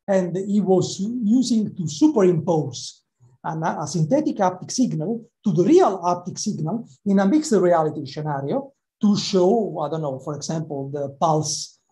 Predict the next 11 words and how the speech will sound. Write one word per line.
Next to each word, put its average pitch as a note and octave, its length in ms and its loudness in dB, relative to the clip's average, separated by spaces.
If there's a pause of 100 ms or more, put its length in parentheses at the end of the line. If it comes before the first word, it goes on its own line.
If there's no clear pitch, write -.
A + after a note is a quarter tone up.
(100)
of D3 220 -2
the, C#3+ 120 -6
of C#3 340 -8
the, C3+ 320 -8 (240)
of C#3+ 160 -4
the C#3+ 460 -4
artery F3+ 580 0 (240)
or D#3+ 520 0
the, C#3 680 -4
the D#3 80 -6
compliance D#3 960 -4